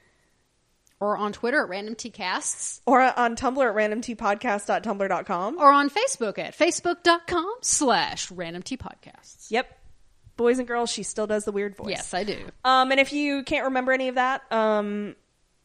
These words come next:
Speaker 2: or, uh, you know, you're driving and you can't write anything down, um, just, uh, you can just Google Random Tea Podcasts and go to our, uh, website, which is, <laughs> you guessed it, random tea podcast dot com. Um, and there's links to all our socials and all that good
Speaker 1: Oh, yeah.
Speaker 2: shit.
Speaker 1: Just scroll down.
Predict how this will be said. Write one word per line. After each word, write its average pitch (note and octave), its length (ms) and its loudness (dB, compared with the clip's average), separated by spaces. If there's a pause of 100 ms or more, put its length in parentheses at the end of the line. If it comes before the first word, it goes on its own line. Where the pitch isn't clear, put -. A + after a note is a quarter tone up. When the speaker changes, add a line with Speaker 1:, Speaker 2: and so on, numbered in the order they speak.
(140)
Speaker 2:
or, G#3+ 680 2
uh, F#3+ 220 2
you G3 160 -6
know, F3+ 80 -4
you're E3 140 -8
driving E3 360 -8
and D#3 80 -10
you D#3+ 80 -10
can't - 200 -14
write D3 160 -12
anything C#3 300 -14
down, C3 240 -8 (360)
um, G#3+ 320 2
just, B3+ 440 -4
uh, G#3 240 4
you A3+ 100 -6
can A#3 100 -6
just A3 220 -6
Google B3+ 320 0
Random G#3+ 280 -4
Tea G#3+ 140 -12
Podcasts A#3+ 600 -4
and G#3 80 -8
go G3 120 -2
to F#3+ 160 -2
our, F#3 260 -2
uh, F3 280 -4
website, F#3+ 400 -6
which G3+ 160 -10
is, F3+ 260 -8 (160)
<laughs> - 160 -20
you G#3 120 -12
guessed D#4+ 320 0
it, C#4+ 180 0 (300)
random B3 260 4
tea C#4 140 -2
podcast C4 580 4
dot A#3 240 4
com. B3 500 2 (300)
Um, G#3 300 4
and G3+ 160 -2
there's G#3 180 -4
links F#3+ 220 -6
to G3+ 80 -6
all E3+ 100 -2
our E3+ 100 -4
socials D3+ 440 -6
and C3+ 100 -10
all A2 100 -8
that E2 260 -8
good F#3 120 -8
Speaker 1:
Oh, C#4+ 40 0
yeah. F3+ 140 -4
Speaker 2:
shit. - 320 -6
Speaker 1:
Just G#3+ 160 -10
scroll E3 180 -12
down. D#3+ 200 -12